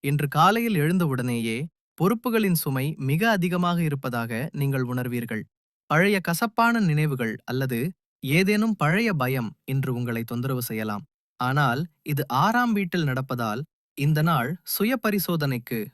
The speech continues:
மிகச் சிறந்தது. இன்று உங்கள் மனம் வெளி உலகத்தில் குறைவாகவும்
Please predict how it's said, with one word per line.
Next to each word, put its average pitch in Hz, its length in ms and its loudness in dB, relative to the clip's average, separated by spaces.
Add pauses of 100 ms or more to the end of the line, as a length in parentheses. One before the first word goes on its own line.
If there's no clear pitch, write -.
(100)
மிகச் 147 320 -2
சிறந்தது. 117 420 -4 (380)
இன்று 165 280 4
உங்கள் 151 240 2
மனம் 208 340 2 (180)
வெளி 170 220 2
உலகத்தில் 185 560 -2
குறைவாகவும் 139 680 -2